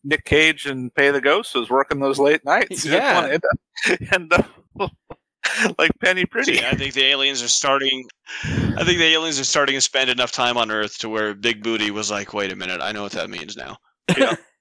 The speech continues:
Speaker 2: Yeah, then he
Speaker 1: He
Speaker 2: starts correcting. It's Big Booty. It becomes like a Mel Brooks bit.
Speaker 1: It is like a <laughs> head, <laughs> Headley, Headley.
Speaker 2: Yeah, Headley.
Speaker 3: You also say Froderick.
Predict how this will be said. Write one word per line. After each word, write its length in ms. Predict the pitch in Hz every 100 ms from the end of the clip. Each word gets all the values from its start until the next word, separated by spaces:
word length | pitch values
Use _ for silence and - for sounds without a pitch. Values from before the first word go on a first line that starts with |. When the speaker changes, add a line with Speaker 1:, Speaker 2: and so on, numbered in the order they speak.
| _ _ _
Speaker 2:
Yeah, 180 | 175 165
then 180 | 165 170
he 80 | 170
Speaker 1:
He 80 | 180
Speaker 2:
starts 320 | 147 165 -
correcting. 480 | - 156 139 139 131
It's 160 | 127
Big 220 | - 147 127
Booty. 560 | 139 - 135 117 113
It 180 | 117 -
becomes 320 | 139 160 143
like 180 | 139 123
a 60 | 120
Mel 240 | 123 123
Brooks 360 | 117 117 - -
bit. 340 | 104 104 _ _ _ _ _ 147
Speaker 1:
It 120 | 139
is 300 | 127 113 113
like 220 | 104 95
a 120 | 107 - _ - -
<laughs> 220 | - 143 - - 110 -
head, 320 | - 165 160 - - - -
<laughs> 120 | - - - - - -
Headley, 480 | 165 160 160 143 - - -
Headley. 520 | 180 196 190 185 - - _ _
Speaker 2:
Yeah, 320 | - 147 156 123
Headley. 640 | - 214 180 196 165 120 113
Speaker 3:
You 140 | 135
also 300 | 220 214 214
say 220 | - 226
Froderick. 760 | 208 - - 185 160 165 185 -